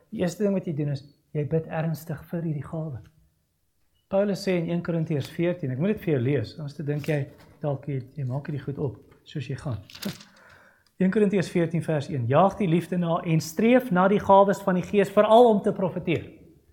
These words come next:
Vers negenendertig, <clears throat> "Daarom, my broers, beywer julle om te profeteer, beywer julle om te profeteer." Soek daai gawe.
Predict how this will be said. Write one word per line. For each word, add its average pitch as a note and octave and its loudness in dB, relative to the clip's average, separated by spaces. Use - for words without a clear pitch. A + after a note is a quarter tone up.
Vers E3+ 4
negenendertig, E3 6
<clears throat> C3 -2
"Daarom, G#3+ 10
my G#3 2
broers, F3+ -2
beywer G3+ 2
julle G3+ 6
om G3 2
te F#3+ 2
profeteer, F#3 4
beywer A3 6
julle G3+ 6
om F#3 2
te F#3 2
profeteer." C#3+ -4
Soek - 4
daai F#3+ 8
gawe. A#2 -4